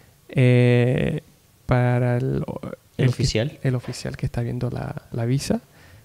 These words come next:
Speaker 1: para decir que ya están todo-, todos los documentos que ya necesitan para poder fácilmente tomar una decisión en esta visa.
Speaker 2: Ok.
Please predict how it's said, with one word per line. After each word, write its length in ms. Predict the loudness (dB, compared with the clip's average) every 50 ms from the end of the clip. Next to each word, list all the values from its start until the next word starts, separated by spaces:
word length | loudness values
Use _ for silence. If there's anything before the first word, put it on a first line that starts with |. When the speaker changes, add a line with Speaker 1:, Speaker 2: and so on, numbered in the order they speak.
| _ 0
Speaker 1:
para 140 | 2 4 4
decir 260 | 4 4 2 0 0
que 120 | 2 0 0
ya 120 | 2 0
están 500 | 0 -2 -4 -2 -2 0 0 -2 -4 -6 -10 -18 -20 _ _
todo-, 380 | -6 -6 -4 -2 -2 -4 -4 -6 -6
todos 220 | -4 -2 -2 0
los 140 | 0 0 0 0
documentos 480 | 2 2 4 4 6 4 4 2 2
que 120 | 0 0 0
ya 60 | 0
necesitan 600 | -2 -2 -4 -8 -6 -6 -6 -4 -4 -6 -6 -6 -6
para 200 | -4 -4 -4 -2
poder 340 | -2 0 2 2 2 2 0 -6 -12 -20 -20 -20 -20 -20 _ _ _ _ _ _ _ -14 -12 -4 0
fácilmente 520 | 2 2 2 2 0 -2 -2 -2 -4 -4
tomar 260 | -4 -2 0 0 0
una 140 | 0 0 -2
decisión 380 | -2 -2 -4 -6 -4 -4 -6 -6
en 80 | -6
esta 180 | -8 -10 -10 -10
visa. 380 | -10 -10 -10 -10 -10 -10 -10 -12 -14 _ -16 -12 -10 -10
Speaker 2:
Ok. 140 | -8 -8